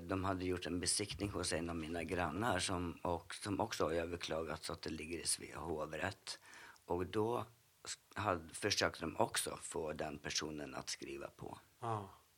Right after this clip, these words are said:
Speaker 2: När de var där för att besikta.
Speaker 1: Ja.
Speaker 2: Ja.
Speaker 1: Och, eh, ärendet ligger ju i Svea hovrätt så det är ju inte ens avgjort.
Speaker 2: Nej, just det. Så de för-, ja,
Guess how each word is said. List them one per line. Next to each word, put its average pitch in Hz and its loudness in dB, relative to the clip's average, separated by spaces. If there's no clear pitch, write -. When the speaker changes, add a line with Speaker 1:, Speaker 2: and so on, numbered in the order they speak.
Speaker 2:
När 117 2
de 107 -2
var 110 -2
där 104 4
för 104 -4
att 95 -10
besikta. - -6
Speaker 1:
Ja. 87 6
Speaker 2:
Ja. 98 -6
Speaker 1:
Och, - 2
eh, 80 -4
ärendet 95 4
ligger 92 -4
ju 87 -4
i 92 -2
Svea 76 -4
hovrätt 107 -2
så - -2
det 85 -8
är 87 -2
ju 87 -2
inte 85 -6
ens 64 -6
avgjort. - -4
Speaker 2:
Nej, 120 2
just 127 0
det. 98 -8
Så - -2
de 117 -2
för-, 113 -8
ja, 110 -6